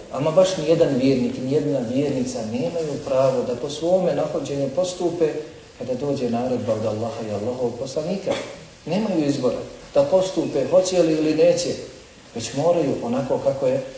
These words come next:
Allah subhanahu wa ta'ala naredio, ako želimo da budemo pravi muslimani, ako želimo da budemo vjernici, ako ne žel-, ako želimo da budemo pokorni Allahu subhanahu wa ta'ala, kao što je rekao pred kraju ovog ajeta: "وَمَنْ يَعْصِ اللَّهَ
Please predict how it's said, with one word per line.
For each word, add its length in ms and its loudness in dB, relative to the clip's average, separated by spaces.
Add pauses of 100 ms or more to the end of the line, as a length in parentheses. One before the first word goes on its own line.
Allah 260 2
subhanahu 380 -2
wa 60 -4
ta'ala 200 0
naredio, 460 -4
ako 240 -4
želimo 340 2
da 100 2
budemo 340 0 (360)
pravi 280 -6
muslimani, 460 -4 (340)
ako 220 -4
želimo 340 2
da 100 0
budemo 360 0 (260)
vjernici, 480 0 (220)
ako 240 -2
ne 140 2
žel-, 360 0
ako 240 -2
želimo 440 2 (300)
da 60 0
budemo 420 2
pokorni 380 2
Allahu 300 2
subhanahu 360 -4
wa 40 -4
ta'ala, 200 0
kao 160 4
što 120 -4
je 120 2
rekao 240 4
pred 280 -4
kraju 220 2
ovog 160 0
ajeta: 280 2
"وَمَنْ 320 -2
يَعْصِ 320 -2
اللَّهَ 300 2